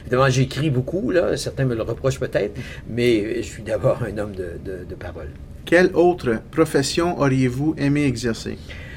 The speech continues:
Speaker 1: Ben, j'ai longtemps pensé d'être journaliste, euh, essentiellement. Euh, je suis même venu en droit pour, euh, retourner en journalisme, puisque j'ai travaillé comme journaliste lorsque j'étais, euh, pendant mes études, une certaine période,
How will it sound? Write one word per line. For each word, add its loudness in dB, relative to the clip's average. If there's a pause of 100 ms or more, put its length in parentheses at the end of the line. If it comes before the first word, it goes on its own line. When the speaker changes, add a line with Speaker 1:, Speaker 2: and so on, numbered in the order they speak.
(360)
Speaker 1:
Ben, 6
j'ai 6
longtemps 4
pensé 0
d'être 2
journaliste, 0
euh, -2
essentiellement. -2 (160)
Euh, -2
je -6
suis -2
même 2
venu 6
en 2
droit 0 (140)
pour, 2
euh, 0
retourner 2
en -4
journalisme, -4
puisque -6
j'ai -6
travaillé -2
comme -4
journaliste -6
lorsque -8
j'étais, -2 (480)
euh, -6 (100)
pendant -10
mes -10
études, 0
une -8
certaine -12
période, 0